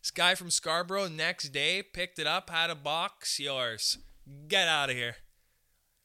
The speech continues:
When it ran up my leg, it fucking ran up my leg. I said, "No.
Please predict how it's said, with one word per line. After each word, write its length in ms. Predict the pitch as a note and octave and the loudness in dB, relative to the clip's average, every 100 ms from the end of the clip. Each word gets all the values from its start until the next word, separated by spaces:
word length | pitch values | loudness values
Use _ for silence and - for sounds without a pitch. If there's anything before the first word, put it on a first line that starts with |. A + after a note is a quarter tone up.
| _ _ - | _ _ -8
When 200 | D3+ E3 | 0 2
it 100 | D#3+ | 2
ran 300 | D#3 E3+ G3 | 2 0 2
up 140 | A#3 | 0
my 100 | F#3+ | 4
leg, 440 | F3 D#3+ D#3+ G#3 - | 4 6 6 4 -2
it 140 | D3 D3 | -8 -8
fucking 480 | - D#3+ - D3 | -6 -6 -4 -6
ran 420 | C3+ C3 C#3 F3 G3+ | -6 0 2 2 -2
up 140 | E3+ | -4
my 120 | E3 | -4
leg. 380 | C#3+ D3 F3+ G3+ | -2 -2 -2 -6
I 60 | C#3+ | -8
said, 400 | - B2+ A#2 - _ _ _ _ _ _ _ - - _ | -6 -6 -8 -10 _ _ _ _ _ _ _ -20 -20 _
"No. 420 | - D3+ F#3+ B3 | -20 -4 4 4